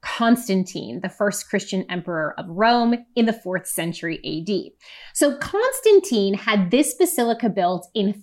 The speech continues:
three forty-nine A D to commemorate the burial of Peter. And it was said that the apse of the church was built directly over Peter's grave. The idea, uh, that the church was built over Peter's grave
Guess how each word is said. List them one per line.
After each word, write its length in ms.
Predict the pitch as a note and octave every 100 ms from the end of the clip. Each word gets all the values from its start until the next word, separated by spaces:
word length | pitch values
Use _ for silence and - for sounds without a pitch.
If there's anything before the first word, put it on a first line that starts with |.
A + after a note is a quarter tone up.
| -
three 360 | B3 D4 D4
forty-nine 800 | C#4+ - A#3+ A#3 A3+ G3 F#3 F3+ -
A 220 | F3 F3
D 340 | F3 C4+ A3
to 100 | G#3+
commemorate 760 | B3 - A#3 A3+ C4 C#4 C4+ C4+
the 80 | A3
burial 640 | G#3 G3 F#3+ G3 F#3+ -
of 100 | F#3 E3 -
Peter. 500 | - F#3+ C#2+ - - - - -
And 120 | C4 C#4
it 120 | C#4
was 180 | D4+ -
said 200 | G4+ D#4
that 120 | C#4
the 260 | B3+ C#4+
apse 200 | F4 -
of 120 | D4+ C4
the 100 | A3+
church 540 | - C#4+ G3+ G3 -
was 160 | G#3 F#3
built 540 | - C4 B3+ B3+ G#3+
directly 840 | B3+ B3 A#3 C#4+ D4 - D#4+ D#4+ D#4+
over 400 | B3+ B3 G#3 A3
Peter's 580 | A3 - G3+ D#3+ F3+ G3+
grave. 540 | G#3+ F#4+ F4+ G3+ G3 G3
The 120 | A#3
idea, 640 | A#3 A3+ F4 C#4+ B3 C4 - - -
uh, 300 | A3+ A3+ A3 G#3+
that 380 | G3+ A3+ G#3 F#3+
the 120 | A3
church 320 | - A#3+ A#3
was 220 | A#3 F#3+ F3+
built 320 | C#4 F#4 - B3
over 260 | G#3+ G3
Peter's 460 | F#3+ F#3 F#3 F#3+ G3+
grave 420 | F#3 A#2+ D3